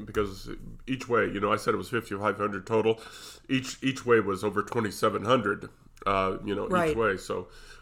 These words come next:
Speaker 1: uh, some people, you know, that's not a big deal. Um, like my dad probably could have done that in, like, in three days because, you know, he was that kind of person, but not me. No, no, no. I drove there in six days,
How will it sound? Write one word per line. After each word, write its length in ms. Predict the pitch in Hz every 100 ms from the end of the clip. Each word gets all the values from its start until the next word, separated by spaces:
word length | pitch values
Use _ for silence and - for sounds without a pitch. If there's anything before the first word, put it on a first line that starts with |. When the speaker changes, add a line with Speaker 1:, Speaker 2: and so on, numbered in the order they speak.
| -
Speaker 1:
uh, 180 | 107 107
some 240 | 110 156
people, 380 | 160 160 143 135
you 80 | 131
know, 100 | 127
that's 200 | 123 -
not 120 | 117
a 40 | 139
big 200 | 110 104
deal. 340 | 104 101 101
Um, 320 | 101 104 104 107
like 200 | 113 113
my 120 | 113
dad 320 | 107 107 107
probably 400 | 110 104 101 107
could 160 | - 104
have 100 | 95
done 160 | 104
that 180 | 104 101
in, 80 | 104
like, 200 | 101 98
in 120 | 101
three 200 | 113 113
days 280 | 101 95 95
because, 420 | 104 101 101 98
you 80 | 104
know, 120 | 101
he 120 | 101
was 160 | 107 98
that 160 | 104 110
kind 180 | 104 101
of 80 |
person, 420 | - 123 131 - 98
but 200 | 107 107
not 220 | 107 -
me. 240 | 107 92 - - _ 92
No, 240 | 101 101
no, 140 | 98
no. 200 | 95 95 - - - 110
I 100 | 120
drove 280 | 131 127
there 160 | 127 123
in 80 | 110
six 300 | - 123 -
days, 400 | 110 113 127